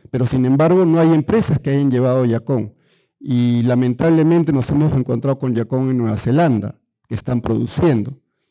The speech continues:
Y ahí es donde les digo que tenemos que tener presencia porque si no el producto se pierde. Aceite de oliva también es otro producto que ha comenzado a tener un espacio y se está exportando ya aceite,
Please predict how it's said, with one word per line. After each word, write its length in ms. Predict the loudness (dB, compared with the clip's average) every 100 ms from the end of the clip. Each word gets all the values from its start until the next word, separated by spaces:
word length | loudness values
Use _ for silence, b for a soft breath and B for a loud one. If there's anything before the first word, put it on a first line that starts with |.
| -4
Y 100 | 0
ahí 140 | 2
es 100 | 2
donde 220 | 2 0
les 180 | 2 2
digo 340 | 2 2 2
que 200 | -2 -8
tenemos 420 | -6 -2 0 2 0
que 120 | -2
tener 280 | 0 -2 -2
presencia 580 | -4 0 -2 0 -2
porque 320 | -4 -6 -6 -8
si 180 | -6
no 340 | -4 -2 -2 -4
el 80 | -4
producto 680 | -2 -2 -4 -6 -6 -6 _ _ _
se 160 | -12 -8
pierde. 360 | -4 -4 -4 _ _ _ _ _ _ _ _ _ _ _ _ -6
Aceite 440 | -6 0 0 2
de 80 | 2
oliva 500 | 4 2 2 0 -4 -14 _
también 320 | -2 0 2 2
es 140 | 0
otro 180 | -2 0
producto 400 | 2 2 2 -2
que 60 |
ha 40 | -2
comenzado 520 | -2 -2 -2 0 0
a 80 | 0
tener 600 | 0 0 2 0 -2 -8
un 240 | -4 0 0
espacio 600 | 0 0 0 0 0 2
y 100 | 0
se 100 | -2
está 200 | -2 -2
exportando 600 | -2 -4 -2 -2 0 0
ya 300 | 0 0 0
aceite, 640 | -2 -4 -6 -4 -4 -4